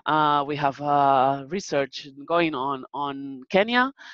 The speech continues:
uh, on the tea sector, where we also work for, uh, addressing gender-based violence, and some extra work on flowers in Kenya also being, uh, assessed. So this is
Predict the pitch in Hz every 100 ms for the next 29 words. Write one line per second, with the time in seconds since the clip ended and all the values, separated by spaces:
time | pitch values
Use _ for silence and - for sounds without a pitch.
0 | - - _ 147 143 139 131 180 - 143
1 | 143 - 139 139 135 135 131 131 - 143
2 | 131 135 131 127 127 127 _ 131 131 -
3 | 135 131 127 135 131 - 127 127 - 143
4 | 131 117 117 92 123 - _ - 113 117
5 | 101 _ - _ _ _ _ _ _ _
6 | 170 156 180 156 - - 127 120 120 127
7 | 123 123 117 120 127 123 120 123 123 -
8 | 120 - - _ _ 131 123 123 - 127
9 | 123 123 - - - - _ - _ _
10 | _ _ - - - - _ _ - 240
11 | 247 302 302 285 -